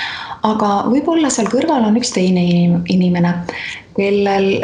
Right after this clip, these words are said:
päritolu perekonnas oli nõnda, et võib-olla isa kuritarvitas alkoholi. Ja nüüd see inimene, nii kui ta näeb alkoholi joomist või kui ta ise peaks kellegagi pokaali kokku lööma,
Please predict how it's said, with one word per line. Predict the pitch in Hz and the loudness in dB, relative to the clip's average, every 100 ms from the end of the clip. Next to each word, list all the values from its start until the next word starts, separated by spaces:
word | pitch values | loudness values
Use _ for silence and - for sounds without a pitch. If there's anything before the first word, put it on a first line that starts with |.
| - | -2
päritolu | 214 240 247 214 196 | 0 0 0 0 0
perekonnas | 196 269 269 208 202 196 202 | 0 0 0 0 0 0 0
oli | 196 | 0
nõnda, | 202 214 220 196 185 | 2 2 2 0 0
et | 180 180 - | -2 -4 -4
võib-olla | 190 180 180 180 | 0 0 0 0
isa | 196 247 208 202 | 0 0 -2 0
kuritarvitas | 208 220 214 202 196 202 196 - - | 0 0 0 -2 -2 -2 -2 -2 -2
alkoholi. | 202 202 208 - 196 190 - - - - - - | -2 -2 -2 -2 -2 -2 -4 -12 -12 -14 -14 -6
Ja | 196 | -2
nüüd | 208 208 | -2 0
see | 277 294 269 | 0 2 2
inimene, | 254 233 214 208 196 190 - 226 | 2 2 2 0 0 -4 -2 0
nii | 233 | 0
kui | 226 214 214 | 0 -2 -2
ta | 202 196 190 - 202 | 0 0 0 0 0
näeb | 214 240 240 | 0 0 0
alkoholi | 226 220 208 214 208 208 | -2 -2 -2 0 0 2
joomist | 202 202 202 202 - - - - - | 2 2 0 -2 -6 -10 -12 -8 -2
või | 208 214 | 0 2
kui | 214 190 | 2 0
ta | 185 180 | 0 0
ise | 208 214 202 202 | 0 -2 -2 -4
peaks | 190 - | -6 -2
kellegagi | 196 190 185 185 190 | -2 0 -2 -2 -2
pokaali | 185 202 196 190 | -2 -2 0 0
kokku | 196 - 190 | -2 -2 -2
lööma, | 190 190 185 | 0 2 0